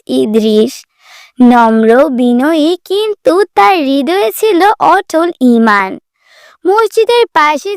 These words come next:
ছিল একটা পুরনো কবরস্থান। সেখানে রাতে শোনা যেত অদ্ভুত সব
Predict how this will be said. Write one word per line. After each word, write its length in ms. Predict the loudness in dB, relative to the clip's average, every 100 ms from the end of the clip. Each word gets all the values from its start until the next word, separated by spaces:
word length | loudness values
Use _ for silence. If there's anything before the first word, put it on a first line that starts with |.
| -8
ছিল 280 | -6 0
একটা 640 | 0 0 -2 -4 -4 -4 -4 -2
পুরনো 600 | 0 0 0 0 0 0
কবরস্থান। 1040 | 0 0 -2 -4 -4 -8 -8 -2 -2 -4 -12 _ _ _ _ _ -12
সেখানে 640 | -2 0 2 0 2 2
রাতে 480 | 2 0 -2 -6 -6
শোনা 420 | -6 -6 -4 -4
যেত 400 | -4 -6 -2 -4 -4 _
অদ্ভুত 640 | -2 0 -4 -6 -4 -4 -6
সব 340 | -4 -2 -2